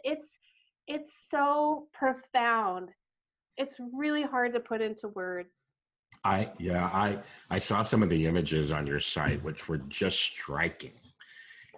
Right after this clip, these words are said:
Speaker 2: And I started to imagine, and then when we, we, we met initially,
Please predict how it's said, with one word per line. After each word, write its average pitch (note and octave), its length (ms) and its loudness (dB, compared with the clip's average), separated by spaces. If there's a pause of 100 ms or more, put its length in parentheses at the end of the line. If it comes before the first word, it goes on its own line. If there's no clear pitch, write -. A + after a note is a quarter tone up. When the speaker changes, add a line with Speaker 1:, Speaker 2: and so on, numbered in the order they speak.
(180)
Speaker 2:
And D#2+ 680 2 (440)
I F2+ 100 2
started F2 480 0
to D#2+ 220 2
imagine, D#2 760 0
and E2+ 120 0
then E2 160 2
when E2 120 2
we, F#2 380 2
we, F2+ 200 2
we F2+ 240 2
met D#2+ 400 2
initially, D2+ 840 0